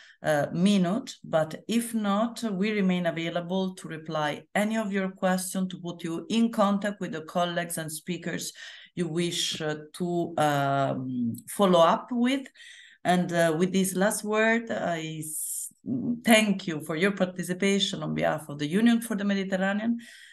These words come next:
And I give the floor to my other colleague, Federic de Denechen, for also, uh, his inputs and, uh, final remarks. Thank you very much to everybody.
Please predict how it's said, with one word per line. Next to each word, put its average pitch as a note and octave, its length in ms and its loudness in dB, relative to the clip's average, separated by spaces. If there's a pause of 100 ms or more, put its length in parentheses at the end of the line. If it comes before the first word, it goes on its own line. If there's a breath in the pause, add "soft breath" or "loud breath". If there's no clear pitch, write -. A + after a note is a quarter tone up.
And F#3 160 2
I F#3 40 2
give F#3 280 0
the F#3 80 -8
floor G#3 460 0
to G3 220 -6
my E3 220 -2
other A3 240 2
colleague, F#3 460 0
Federic D#3+ 580 -4
de D#3 220 -4
Denechen, D3 1000 -4 (200)
for C#3+ 420 -4
also, C#3 720 -6
uh, C3+ 280 0 (140)
his D#3 160 -8
inputs D#3 600 -6
and, C3 480 -2
uh, C3 180 0
final B2+ 340 -2
remarks. - 600 -2
Thank F#3 240 6
you A3 60 4
very F#3+ 240 8
much E3+ 320 2
to - 120 -8
everybody. D3+ 520 0